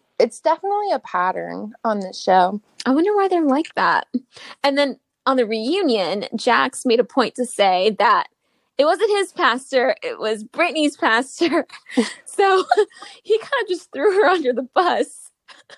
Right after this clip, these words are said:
Speaker 1: I mean, really, does Jax have a pastor, <laughs> though?
Speaker 2: No, but the point is that,
Speaker 1: Yeah.
Speaker 2: you know, it was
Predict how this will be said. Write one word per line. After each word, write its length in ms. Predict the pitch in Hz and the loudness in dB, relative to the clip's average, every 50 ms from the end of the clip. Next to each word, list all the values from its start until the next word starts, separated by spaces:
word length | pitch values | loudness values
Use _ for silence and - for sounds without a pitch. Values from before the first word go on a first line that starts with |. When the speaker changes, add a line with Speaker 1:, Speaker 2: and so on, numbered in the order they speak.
| _ _ - - _ - | _ _ -20 -12 _ 0
Speaker 1:
I 120 | 311 339 349 | 0 0 0
mean, 280 | 359 359 339 349 339 311 | -2 -4 -4 -4 -4 -4
really, 380 | 277 254 269 254 247 247 254 | -2 0 2 4 4 4 4
does 240 | 247 226 269 247 - | 2 0 -4 -6 -4
Jax 400 | - - 262 233 226 247 - - - | -2 2 2 4 2 2 0 -2 -2
have 180 | 285 262 240 | -2 0 -2
a 80 | 254 254 | -4 -8
pastor, 640 | - 254 285 233 208 254 240 - - - - - - - - 311 - | -6 -4 -4 -2 -2 -4 -6 -10 -18 -18 -16 -14 -10 -6 -6 -6 -6
<laughs> 60 | - - | -6 -10
though? 840 | 339 - - - - - - - - - - - - _ - 392 - - - - - - - - - 622 - _ _ - | -10 -8 -6 -4 -4 -4 -4 -6 -10 -6 -4 -4 -2 _ 0 -2 -2 -4 -12 -4 0 0 0 0 -2 -14 -14 _ _ -6
Speaker 2:
No, 580 | 302 320 339 381 494 571 508 285 - 240 240 214 | -2 0 0 2 2 2 2 0 0 -2 -2 -2
but 160 | 294 294 - | -4 -2 -2
the 80 | 320 | -6
point 400 | 294 247 240 233 370 320 392 370 | -6 -6 -4 -2 -2 0 0 -2
is 160 | 330 285 226 - | -4 -4 -2 0
that, 280 | 240 226 233 - - - | 2 2 2 2 0 0
Speaker 1:
Yeah. 40 | 269 | -2
Speaker 2:
you 60 | 269 | 0
know, 120 | 262 254 - | 0 0 0
it 100 | - 262 | -2 -4
was 140 | 262 277 | -6 -6